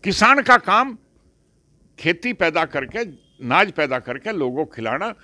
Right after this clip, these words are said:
और लड़के पैदा करके सीमाओं की रक्षा करना, ये हमारी जिम्मेदारी है। ये कुदरत ने हमारी जिम्मेदारी तय करी है। ये बदले जमाने का दौर है भाई, ये बदले जमाने का दौर है।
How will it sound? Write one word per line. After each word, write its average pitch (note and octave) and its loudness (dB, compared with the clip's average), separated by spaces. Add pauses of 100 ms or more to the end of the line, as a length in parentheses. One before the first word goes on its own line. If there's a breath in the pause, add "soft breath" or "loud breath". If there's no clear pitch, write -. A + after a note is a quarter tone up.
(340 soft breath)
और F3+ 0
लड़के G3+ 2
पैदा C3+ -2
करके B2 -8
सीमाओं C3 -6
की F#3 -10
रक्षा C3+ -6
करना, D#3+ -8
ये D#3+ -4
हमारी A2+ -4
जिम्मेदारी F#2+ -8
है। F#2+ -8
ये G#3 -2
कुदरत A#3 -2
ने B3 -2
हमारी G3+ 0
जिम्मेदारी F#3 -4
तय A#2 -6
करी E2+ -12
है। E2+ -20 (640)
ये D3+ 0
बदले D#3+ 2
जमाने D3 -2
का B2+ -2
दौर G#2+ -2
है F#2+ -6
भाई, F2+ -12 (880)
ये B2 -4
बदले C3+ 2
जमाने D3 0
का C#3+ 0
दौर C3+ 4
है। D#3 2